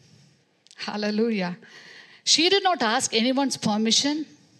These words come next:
She did not wait for anyone's permission or any appointment,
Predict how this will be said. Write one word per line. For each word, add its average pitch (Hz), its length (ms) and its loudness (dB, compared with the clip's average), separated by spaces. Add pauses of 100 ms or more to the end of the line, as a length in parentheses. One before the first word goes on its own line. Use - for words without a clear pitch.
(340)
She 330 220 0
did 339 160 0
not 311 240 2
wait 262 260 2
for 247 220 2
anyone's 233 840 -2 (480)
permission 269 680 2 (200)
or 233 180 2 (140)
any 233 320 0
appointment, 277 920 -2